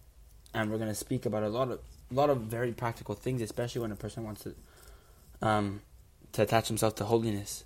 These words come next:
to find Hashem, draw close to the true tzaddikim.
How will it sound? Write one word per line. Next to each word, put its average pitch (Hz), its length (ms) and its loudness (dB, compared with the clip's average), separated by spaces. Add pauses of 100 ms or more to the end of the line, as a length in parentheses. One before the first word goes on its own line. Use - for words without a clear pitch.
(120)
to - 80 -8
find 104 220 -2
Hashem, 107 320 -6 (1200)
draw 107 140 -2
close 104 220 -4
to 110 60 -4
the 104 80 -4
true 113 160 -4
tzaddikim. 113 520 -4